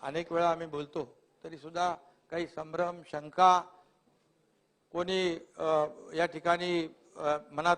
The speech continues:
लोकांच्या निर्माण होतात, त्या होऊ नये. आणि म्हणून मराठा समाजाला टिकणारं आणि कायद्याच्या चौकटीत बसणारं आरक्षण देण्यात येईल. त्यासाठी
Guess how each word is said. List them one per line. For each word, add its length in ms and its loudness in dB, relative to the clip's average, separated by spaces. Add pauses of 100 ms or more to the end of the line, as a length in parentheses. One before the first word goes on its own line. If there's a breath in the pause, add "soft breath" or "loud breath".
(100)
लोकांच्या 440 -4
निर्माण 340 2
होतात, 280 4 (600)
त्या 100 10
होऊ 220 4
नये. 280 6 (560)
आणि 180 10
म्हणून 340 8 (1600)
मराठा 460 12
समाजाला 720 4 (540)
टिकणारं 520 6 (680)
आणि 180 8
कायद्याच्या 640 6
चौकटीत 600 0
बसणारं 680 4 (540)
आरक्षण 580 6 (560)
देण्यात 500 8
येईल. 380 6 (320)
त्यासाठी 560 8